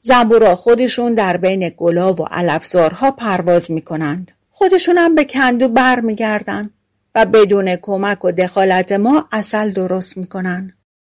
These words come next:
هری در جواب گفت: "تو چه زن باهوشی هستی. بی معطلی باید این کار رو انجام بدیم. تازه عسل خوشمزه تره و برخلاف شیر بز مدتی طولانی قابل نگهداریه."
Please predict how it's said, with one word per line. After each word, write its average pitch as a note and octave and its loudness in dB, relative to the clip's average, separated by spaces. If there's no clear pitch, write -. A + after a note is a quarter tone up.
هری E4+ 2
در A#3 2
جواب A3 -2
گفت: A#3+ 2
"تو B3 -14
چه B3+ -8
زن A#3+ -2
باهوشی G3+ 0
هستی. E3 -6
بی A#3 2
معطلی A#3+ 0
باید A3+ 2
این G#3+ 0
کار G3+ -4
رو F#3+ -4
انجام E3 -6
بدیم. - -14
تازه F3 -2
عسل F3+ -4
خوشمزه D#3+ -6
تره G#3+ -2
و G#3 4
برخلاف E3+ -2
شیر F3+ -2
بز C4+ 0
مدتی A#3+ -2
طولانی B3 2
قابل A3+ 2
نگهداریه." E3 -8